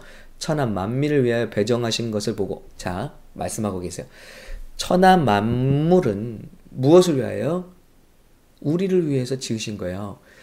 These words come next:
어, 해와 달과 별, 모-, 모든,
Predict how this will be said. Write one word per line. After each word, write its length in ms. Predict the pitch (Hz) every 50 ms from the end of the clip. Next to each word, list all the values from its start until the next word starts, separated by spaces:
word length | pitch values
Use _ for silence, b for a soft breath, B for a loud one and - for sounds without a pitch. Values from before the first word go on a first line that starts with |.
| B B B _
어, 680 | - 107 107 104 104 101 92 92 95 95 87 - - -
해와 280 | - 156 156 147 143 135
달과 340 | 135 117 104 107 113 110 110
별, 440 | - 110 104 104 101 95 87 - - - - - - - -
모-, 260 | - 113 110 104 90
모든, 560 | - 95 104 107 113 117 110 107 101 90 -